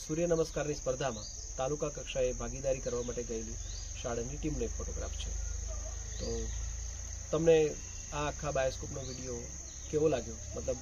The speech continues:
it worthwhile કે આવી દસ પંદર મિનિટ કાઢીને આ રીતે વાંચીએ તો તમને મજા પડે છે? પી ડી એફ તો મોકલીશું જ, જો જેટલા સુધી પહોંચે છે ત્યાં સુધી. પણ જો આ પ્રકારનો પ્રયત્ન ગમ્યો હોય તો પણ તમે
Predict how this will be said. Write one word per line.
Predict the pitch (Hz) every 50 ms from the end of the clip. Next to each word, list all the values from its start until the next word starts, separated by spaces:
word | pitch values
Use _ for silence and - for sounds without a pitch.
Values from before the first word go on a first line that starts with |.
| - - - - - - - - -
it | 131 - 135 135
worthwhile | 139 135 - - 147 160 175 190
કે | 180 - 147
આવી | 131 123 135 131
દસ | 127 131 - -
પંદર | 143 139 147 143
મિનિટ | 143 143 143 - -
કાઢીને | 139 123 135 135 135
આ | 131 127
રીતે | 127 131 - - 135
વાંચીએ | 131 120 117 117 113 - 151 147 143 143 139 131 135 - - - - - - - - - - -
તો | 156 156 151
તમને | - 147 151 151
મજા | 151 147 135 135 147
પડે | 131 139 139 135
છે? | - - - - - - - - - -
પી | 151 151
ડી | 165 175
એફ | 175 175 -
તો | 170
મોકલીશું | 151 151 147 156 185 202 180 - 151 147
જ, | - - - - - - - - - - -
જો | 131 131 123 - - - - - - -
જેટલા | 127 - 139 131
સુધી | 123 131 135 131
પહોંચે | - 131 123 117 - 139
છે | 139 135
ત્યાં | 131 - 127 123
સુધી. | - - 147 160 190 - - - - - - - - - -
પણ | 156 151 156
જો | 156 165
આ | 151 165
પ્રકારનો | 175 185 175 180 185 180 175
પ્રયત્ન | - 160 160 156 160 160
ગમ્યો | 147 147 139 147 143
હોય | 135 135
તો | 135 - 156 156
પણ | 156 - 180 180
તમે | 175 - 151 147 151 170